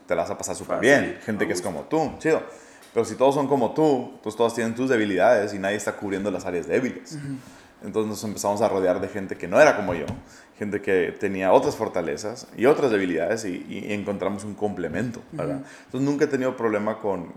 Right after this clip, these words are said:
Speaker 1: con pedir ayuda en cosas que no soy
Speaker 2: Claro.
Speaker 1: capaz.
Speaker 2: Ajá.
Speaker 1: Eh, nunca he tenido problema con eso.
Speaker 2: Ujú.
Speaker 1: Y en, y en, y en, y en otras cosas ya personales,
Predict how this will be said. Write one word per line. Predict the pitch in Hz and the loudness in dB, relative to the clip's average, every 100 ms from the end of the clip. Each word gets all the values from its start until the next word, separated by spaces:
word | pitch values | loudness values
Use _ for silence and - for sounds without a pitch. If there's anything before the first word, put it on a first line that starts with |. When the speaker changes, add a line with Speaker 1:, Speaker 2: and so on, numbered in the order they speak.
| - | -18
Speaker 1:
con | 90 90 76 76 - - - | -10 -8 -8 -12 -18 -18 -6
pedir | 101 95 | -2 2
ayuda | 101 101 98 | 2 2 -2
en | 98 | -4
cosas | 98 98 - | -6 -6 -8
que | 87 | -10
no | 85 | -8
soy | 90 | -6
Speaker 2:
Claro. | - - | -4 0
Speaker 1:
capaz. | 117 - - - | 0 0 -8 -8
Speaker 2:
Ajá. | 143 143 - - 95 | -10 -10 -14 -14 -6
Speaker 1:
Eh, | 101 | -4
nunca | 120 123 | -2 0
he | 117 | -2
tenido | 95 95 92 92 | -2 -4 -6 -6
problema | - 98 92 85 | -2 -2 -2 -6
con | - 80 | -6 -2
eso. | 139 139 - | -2 -4 -10
Speaker 2:
Ujú. | 147 143 - - 113 | -16 -14 -16 -10 -2
Speaker 1:
Y | 110 | 2
en, | 107 104 101 | 2 2 -2
y | 110 | 0
en, | 107 104 - | 0 0 -4
y | |
en, | 110 110 | -4 -2
y | 117 | 2
en | 123 | 2
otras | 135 135 | 2 0
cosas | 135 131 | 0 6
ya | 127 - | 6 8
personales, | 131 107 98 92 139 156 120 - | 4 4 0 6 6 8 4 0